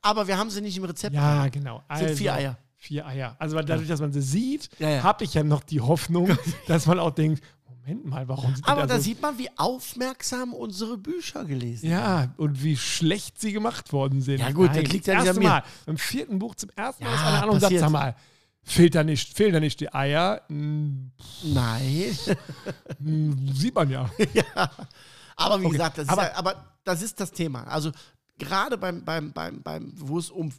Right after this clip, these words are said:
Speaker 1: Mengenbindungen geht, also um, ne, sogenannte Emulsion, dauerhafte Verbindung zweier ungleicher Flüssigkeiten,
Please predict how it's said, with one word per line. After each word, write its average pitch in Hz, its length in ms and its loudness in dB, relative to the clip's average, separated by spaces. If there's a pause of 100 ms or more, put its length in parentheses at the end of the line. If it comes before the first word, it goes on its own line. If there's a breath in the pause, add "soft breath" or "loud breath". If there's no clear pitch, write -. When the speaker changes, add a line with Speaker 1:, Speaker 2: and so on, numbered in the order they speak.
(160)
Speaker 1:
Mengenbindungen 185 1400 -6
geht, 131 240 -10
also 135 240 -6
um, 156 200 -6 (340 loud breath)
ne, 202 200 -8 (160)
sogenannte 180 480 -6
Emulsion, 180 640 -2
dauerhafte 180 540 -2
Verbindung 180 480 -8
zweier 175 420 -8
ungleicher 185 580 -8
Flüssigkeiten, 131 720 -14